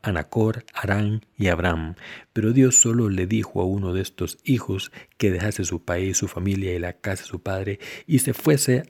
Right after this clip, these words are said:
a una tierra que Dios le mostraría. En otras palabras, de los tres hijos de Noé, Dios escogió a Sem y de entre uno de los tres hijos de Taré, un descendiente de Sem,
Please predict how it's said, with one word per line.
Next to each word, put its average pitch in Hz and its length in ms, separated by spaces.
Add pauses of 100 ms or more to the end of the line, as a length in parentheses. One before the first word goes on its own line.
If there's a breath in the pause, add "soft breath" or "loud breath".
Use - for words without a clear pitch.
a 110 100
una 110 180
tierra 107 380
que 87 240
Dios 98 360
le 90 80
mostraría. 85 680 (240 loud breath)
En 131 100
otras 123 220
palabras, 98 560
de 95 100
los 85 360
tres 131 300
hijos 127 200
de 92 80
Noé, 85 400 (220 loud breath)
Dios 104 320 (200)
escogió 90 560
a 85 80
Sem 127 440 (220 loud breath)
y 110 120
de 95 100
entre 90 380 (180)
uno 160 240
de 120 80
los 90 340
tres - 320
hijos 117 300
de 95 120
Taré, 90 380 (300 loud breath)
un 147 200
descendiente 107 760
de 80 80
Sem, 95 340